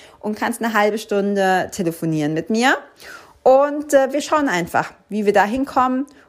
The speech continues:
Und das Gespräch ist natürlich kostenlos. Und du musst auch nichts kaufen. Du kannst einfach selber entscheiden, ob das passt. Und wenn's passt, dann freue ich mich, dir zu zeigen, was alles möglich ist. Denn meine ganz große Vision ist es, dass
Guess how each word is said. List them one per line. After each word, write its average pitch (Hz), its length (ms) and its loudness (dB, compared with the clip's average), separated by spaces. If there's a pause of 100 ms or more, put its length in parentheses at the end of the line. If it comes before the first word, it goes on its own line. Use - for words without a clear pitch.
(120)
Und 196 260 -2
das 196 160 -2
Gespräch 170 360 -4
ist - 140 -10
natürlich 160 320 -8
kostenlos. 160 840 -4 (300)
Und 160 160 -6
du 151 60 -4
musst 156 420 -6
auch - 100 -10
nichts 165 240 -8
kaufen. 165 440 0
Du - 80 -12
kannst - 440 -8
einfach 214 640 -2 (160)
selber 170 340 2
entscheiden, 233 760 0 (300)
ob - 140 -6
das 147 220 -4
passt. - 520 -4 (380)
Und 170 300 0
wenn's 170 240 -4
passt, - 320 -8
dann 147 120 -2
freue 160 300 0
ich 175 160 -4
mich, 165 320 -6 (260)
dir 175 140 0
zu - 160 -10
zeigen, 165 480 -2
was 147 300 -6
alles 165 280 -2
möglich 143 480 -6
ist. - 200 -8
Denn 143 260 -8
meine 196 240 0
ganz 190 220 0
große 175 340 -2
Vision 160 400 -4
ist 170 200 -8
es, 170 200 -4
dass - 480 -4